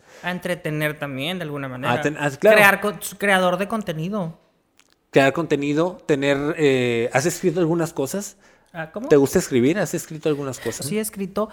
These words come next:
Speaker 1: cinco canciones, eh, que he vivido. Son canciones, pues, como le llamamos en, en, en mi ámbito, en mi comunidad gay, canciones joteras para
Speaker 2: Ujú.
Speaker 1: tirar, eh, desmadre en, en, en el ambiente L G B T, ¿no? Pero
Speaker 2: Ujú.
Speaker 1: sí he escrito, eh, pues, ¿qué más?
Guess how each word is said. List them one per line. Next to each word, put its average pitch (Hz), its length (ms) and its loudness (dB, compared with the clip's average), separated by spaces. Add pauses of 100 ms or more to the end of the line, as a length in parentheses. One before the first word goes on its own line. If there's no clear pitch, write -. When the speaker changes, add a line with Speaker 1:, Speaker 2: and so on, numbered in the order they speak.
(100)
Speaker 1:
cinco 254 400 0
canciones, 202 720 -2 (380)
eh, 175 320 -2
que 180 80 -4
he 175 40 0
vivido. 180 480 -2 (160)
Son 160 240 -4
canciones, 165 840 -6 (220)
pues, 156 180 -8
como 156 200 -6
le 151 100 -4
llamamos 143 340 -6
en, 147 160 -4
en, 139 140 -8
en 147 200 -4
mi 147 120 -2
ámbito, 147 340 -4
en 156 60 -6
mi 147 80 -8
comunidad 131 400 -8
gay, 143 120 -8
canciones 143 460 -10
joteras 131 720 -14
para 131 160 -6
Speaker 2:
Ujú. 147 200 -6 (120)
Speaker 1:
tirar, 131 440 -8
eh, 120 380 -8 (300)
desmadre 151 520 -4
en, 147 40 -6
en, 139 180 -6
en 151 120 -8
el 147 100 -4
ambiente 139 480 -6
L 131 160 -6
G 135 100 -10
B 120 120 -8
T, - 180 -14
¿no? 190 200 -8
Pero 185 120 -4
Speaker 2:
Ujú. 151 100 -6
Speaker 1:
sí 180 120 -4
he - 20 -2
escrito, 202 480 -6 (220)
eh, 156 640 -4 (720)
pues, - 460 -6
¿qué 208 120 -6
más? 214 380 -8